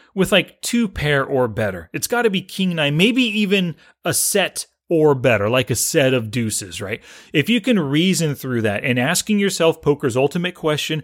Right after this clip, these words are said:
or these three example questions, asking them over and over again,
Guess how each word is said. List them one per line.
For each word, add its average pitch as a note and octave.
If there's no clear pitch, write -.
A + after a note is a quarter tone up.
or C3+
these B2+
three C#3
example D3
questions, A#2+
asking C#3+
them B2+
over D3+
and C#3+
over C3+
again, C3